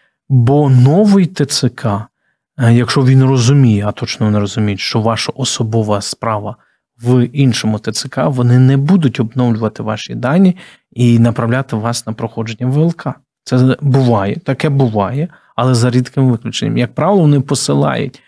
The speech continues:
людину виписатися з того Т Ц К, де вони зареєстровані. І тоді, якщо вони вже за місцем проживання живуть в іншому місті, тоді вже після цієї процедури вже стають там на облік,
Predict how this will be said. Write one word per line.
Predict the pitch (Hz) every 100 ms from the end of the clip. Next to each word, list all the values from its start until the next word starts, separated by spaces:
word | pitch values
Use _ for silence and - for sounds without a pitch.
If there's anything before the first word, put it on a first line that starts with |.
| _ _ -
людину | 131 123 127 107 101 -
виписатися | 117 131 - 113 - 123 139 - 180 - _ _ _ _ _ _
з | 151 -
того | 170 143
Т | 151
Ц | -
К, | - 143
де | 143
вони | 143 139
зареєстровані. | 127 135 120 - 127 123 123 123
І | - 202
тоді, | 214 131 117 156
якщо | 127 -
вони | 127 117 120
вже | 113
за | 110
місцем | 117 117 - 110
проживання | 107 107 110 110 110 123 123 - _ _ -
живуть | 123 120 120 120 -
в |
іншому | 180 277 - 240
місті, | 120 - -
тоді | 131 117 214
вже | 285 131
після | 123 123 - 120
цієї | - 107
процедури | - 123 - 135 190 262 - _ _ _ -
вже | 135
стають | 139 135 120 113
там | 110 117
на | 113
облік, | 113 123 123 127 _